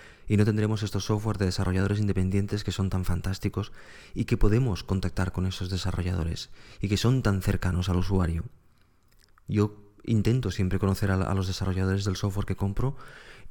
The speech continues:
y enviarles, eh, mi enhorabuena cuando creo que el software es buenísimo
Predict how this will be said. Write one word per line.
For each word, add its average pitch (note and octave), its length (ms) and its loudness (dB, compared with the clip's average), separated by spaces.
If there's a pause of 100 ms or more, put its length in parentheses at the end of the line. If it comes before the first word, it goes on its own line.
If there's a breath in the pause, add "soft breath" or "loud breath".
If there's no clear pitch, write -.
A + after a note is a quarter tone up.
y G#2 160 6
enviarles, G2 760 0
eh, F2+ 520 0 (360)
mi G#2 160 2
enhorabuena F#2+ 480 4
cuando F2+ 220 2
creo G2 120 2
que - 60 2
el F2+ 60 0
software G2 320 2
es G2 140 0
buenísimo G2 640 2